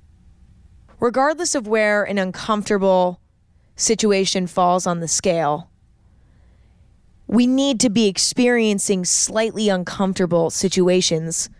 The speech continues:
pretty much daily in order for us to grow. And when I say uncomfortable, I obviously mean uncomfortable in the sense of something that is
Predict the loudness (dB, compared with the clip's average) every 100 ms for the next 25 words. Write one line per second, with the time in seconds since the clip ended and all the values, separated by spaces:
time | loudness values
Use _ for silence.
0 | -20 -20 -20 -20 -20 -20 -20 _ _ _
1 | _ _ _ -20 _ _ _ _ -2 0
2 | 2 -2 -6 -2 0 2 -2 -2 -8 -4
3 | 0 0 0 -2 0 0 0 -6 0 2
4 | 2 0 -8 _ _ _ _ _ _ _
5 | _ _ _ _ _ _ _ _ _ -20
6 | -14 -4 0 0 0 -2 -2 -2 -2 -4
7 | -6 -4 0 2 0 -2 0 0 0 0
8 | -2 -2 -2 0 0 0 -2 -2 -4 0
9 | 0 0 -2 -2 -2 -4 0 2 2 -2
10 | -18 _ _ _ _ _ _ _ _ _
11 | -20 _ _ -8 -2 0 0 -2 -2 -2
12 | 0 0 -2 -6 _ _ _ 2 4 4
13 | 2 0 0 0 -2